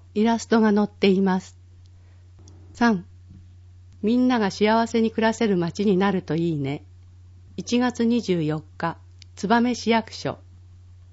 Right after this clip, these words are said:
今回で三回目となるひろちゃん市が開催されました。障害を持つ人も持たない人も生き生きと暮らしていけることを目指して、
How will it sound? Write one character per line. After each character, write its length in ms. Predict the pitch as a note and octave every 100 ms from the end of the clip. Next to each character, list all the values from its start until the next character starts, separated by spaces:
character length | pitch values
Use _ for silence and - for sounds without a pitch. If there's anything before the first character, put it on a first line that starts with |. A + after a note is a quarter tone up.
| - - - - - - -
今 280 | - C4+ B3
回 260 | - G3+ D#3
で 120 | D#3+
三 280 | G#3+ A3+ A3+
回 240 | A3+ A3
目 140 | A3+
と 100 | A3
な 160 | F3 E3+
る 220 | C#3 - -
ひ 120 | -
ろ 140 | A#3+
ち 120 | A#3+
ゃ 60 | A#3
ん 80 | A3+
市 180 | G#3 F3
が 140 | D#3
開 240 | - G3
催 200 | G3 F#3
さ 140 | F3+ F3
れ 100 | F3
ま 160 | E3+
し 120 | E3 -
た。 220 | B2+ A#2+ - - - - - - - - - - -
障 320 | - B3+ C4 B3
害 220 | B3 A#3
を 60 |
持 120 | A3+ A#3+
つ 160 | G3+
人 220 | G3 -
も 120 | F#3 D3+
持 140 | D#3+
た 160 | G#3 A3
な 160 | A3
い 60 | G3
人 240 | - E3
も 240 | D3 C3+ - - - -
生 80 | F#3+
き 200 | - B3+
生 60 | B3
き 100 | -
と 100 | G3
暮 160 | G3
ら 120 | G3 G3+
し 80 |
て 140 | - G3+
い 80 | F#3+
け 140 | G#3+
る 80 | G3
こ 140 | F#3
と 180 | - G3
を 60 | E3+
目 120 | E3
指 240 | E3 E3+
し 80 | -
て、 260 | - C#3